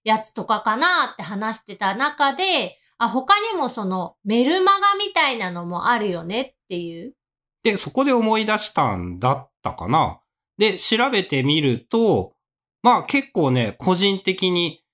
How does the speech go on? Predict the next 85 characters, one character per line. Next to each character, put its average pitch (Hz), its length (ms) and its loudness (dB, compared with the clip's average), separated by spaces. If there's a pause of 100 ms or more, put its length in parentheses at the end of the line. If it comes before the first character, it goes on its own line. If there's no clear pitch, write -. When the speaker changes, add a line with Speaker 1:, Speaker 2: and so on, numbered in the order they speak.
(300)
Speaker 2:
結 202 320 0
論 175 240 2
か 143 140 2
ら 127 100 2
言 139 140 4
う 147 60 0
と 123 120 0
っ - 60 -8
て 117 80 -2
い - 20 0
う 113 40 0
感 127 200 2
じ 123 80 0
な 123 120 2
ん 98 40 -4
だ 95 100 -6
け 104 140 -6
ど、 127 160 2
一 151 240 -2
時 240 220 0
さ、 180 180 2
ミ 208 220 0
デ 240 80 2
ィ 165 120 2
ア 135 40 2
ム 113 140 2
っ - 20 -2
て - 180 -6
い 107 340 2
う、 - 140 -4 (300)
そ 127 120 0
の 120 140 2
海 147 260 0
外 139 280 0
産 135 400 0
の 185 320 0 (500)
メ 135 200 4
デ 127 100 2
ィ 131 120 2
ア、 127 80 -12 (140)
ラ 135 160 2
イ 131 140 0
テ 160 100 0
ィ 147 80 2
ン 135 40 2
グ 139 200 2
サ 170 200 2
ー 127 80 0
ビ 98 100 -4
ス？ 156 220 -6
ホ - 180 -6
ス - 80 -6
テ 156 100 2
ィ 143 60 4
ン - 20 2
グ 139 100 2
サ-、 123 200 -2 (100)
ラ 165 140 2
イ 180 100 -2
テ - 220 -4
ィ 202 80 4
ン - 20 2
グ 190 80 2
ホ 180 160 2
ス - 100 -4
テ 202 100 4
ィ 175 40 4
ン 165 40 0
グ 165 100 2
サ 170 160 4
ー 120 40 0
ビ 127 120 2
ス 120 340 -4 (640)
が 185 220 4
め 151 160 2
っ 160 120 -10
ち 202 120 0
ゃ 190 60 2
い 196 180 2
い 156 100 -2
っ - 40 -20
て 127 120 2
思 113 220 0
っ 120 120 -4
て、 180 440 0